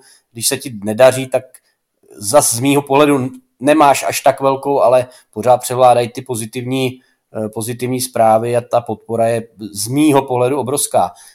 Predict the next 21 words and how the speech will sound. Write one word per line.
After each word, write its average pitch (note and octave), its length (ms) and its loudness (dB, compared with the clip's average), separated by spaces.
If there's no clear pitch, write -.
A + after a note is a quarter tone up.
Něco E3+ 300 -2
jiného F#3+ 320 2
je, F#3 340 4
musím D3 340 -6
teda D#3+ 360 2
smutně D3+ 420 -4
říct, D#3 120 -6
třeba D#3+ 160 0
u D#3 80 0
toho E3+ 220 -4
Adama, C#3 460 2
který C#3+ 240 -4
tu D#3 120 -10
čočku - 380 -8
prostě C#3+ 340 -6
dostával C#3 560 2
jako C#3 180 -8
po - 140 -14
celý D3 340 -4
rok, B2 300 -4
ačkoliv C#3+ 840 -6